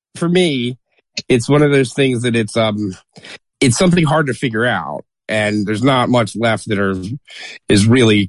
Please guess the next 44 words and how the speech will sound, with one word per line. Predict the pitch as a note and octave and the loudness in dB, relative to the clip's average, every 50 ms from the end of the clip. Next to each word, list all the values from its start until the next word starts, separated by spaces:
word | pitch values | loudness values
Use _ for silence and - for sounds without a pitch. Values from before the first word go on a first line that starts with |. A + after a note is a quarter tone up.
| - | -4
kind | - - A2 G2+ G2 | -6 -4 -2 -2 0
of | G2 F#2+ | 0 0
that | G#2+ G#2 F#2+ F#2+ | -2 -2 -4 -4
difficult | F#2+ A#2 G2 - G#2 G2 A2 G#2 F2+ - | -4 -4 -4 -4 -4 -2 -2 -4 -4 -4
to | - G2 F#2+ F#2 F2 | -4 -4 -4 -4 -6
decipher. | E2+ G2+ - F#2+ F2 - A#2 B2 C3+ A#2+ - F#2+ F#2+ G2+ A2 A2 | -8 -12 -12 -10 -4 0 2 2 2 0 -2 -4 -6 -6 -4 -4
Everything's | G#2+ G#2+ G#2+ G#2 G#2 G2+ G2 - | -6 -4 -4 -6 -8 -8 -10 -12
pretty | - - - C3+ C#3 C3 | -12 -4 0 2 2 4
much | A2 A2 G2+ - | 4 2 0 0
in | G#2 F#2+ | 0 -2
our | F#2+ F#2 | -2 -2
face. | - B2+ C3 A#2+ G#2 G2 G2 - - - - _ _ _ _ _ _ _ _ _ _ - | -2 -2 0 0 0 0 -2 -4 -8 -14 -18 _ _ _ _ _ _ _ _ _ _ 0
You | G2 G#2 | 0 2
know, | G2 G2 | 2 2
why, | G2 G#2+ G#2+ A2 A2 A2 A2 G#2 G#2+ G2 - _ _ _ _ _ _ _ _ _ _ _ _ _ _ _ | 2 2 0 0 0 0 0 -2 -4 -6 -10 _ _ _ _ _ _ _ _ _ _ _ _ _ _ _
why | - A#2+ B2+ C3 D3+ E3 | -4 -2 0 0 0 0
they | C#3+ C3+ | -2 -2
would | B2+ B2 G#2+ | -4 -6 -6
be | G#2+ G#2+ | -8 -10
doing | G2+ A2+ D3+ D#3+ F3 F3+ C#3+ G#2+ | -4 -2 0 2 2 2 0 -2
it | G2+ | -6
is | G#2 G2 - | -10 -10 -8
kind | - - A2 G#2+ G#2 | -4 -2 0 0 0
of | G2 G2+ | -2 -4
the | G2 | -4
confusing | - G#2+ F#2+ E2+ A#2+ B2 C3+ B2 A2+ G#2 G2+ F#2 | -4 -6 -4 0 2 2 2 4 2 0 0 0
part, | - G#2 G#2 A2+ G#2 G2+ | 2 2 2 2 2 0
which | G2 F2 G#2+ | -2 -2 -2
I | G2 | -2
think | - C#3+ C3+ C3 | 0 0 0 0
we're | A#2+ | 0
starting | G2+ - B2 A2 G#2+ G#2+ | 0 0 0 0 0 0
to | G#2 | 0
get | G2+ G#2+ G2+ | 0 -2 -2
an | G2 G2 | -2 -2
angle | F#2+ G2 G2 G2 G2 G2 | -2 -2 -4 -4 -2 -2
on. | F#2+ G2 G#2+ G#2 G2 | -2 -2 -2 -2 -4
And, | F#2 F#2 F#2+ F#2 - _ _ _ _ _ _ _ _ _ _ _ _ _ | -8 -10 -12 -16 -20 _ _ _ _ _ _ _ _ _ _ _ _ _
um, | - - F#2 F#2 F#2+ F#2 F#2 F2+ - _ _ - - - - - - - - _ _ - | 0 2 4 4 4 4 2 0 -2 _ _ -14 -14 -14 -14 -18 -20 -20 -20 _ _ 2
th-, | C#3 F3+ G3+ C#3+ | 2 4 4 4
this | E3 G3 G3+ - | 4 4 2 2
can | - A3 G3 | 2 2 4
be | F3+ F3+ | 4 4
a, | D#3+ | 2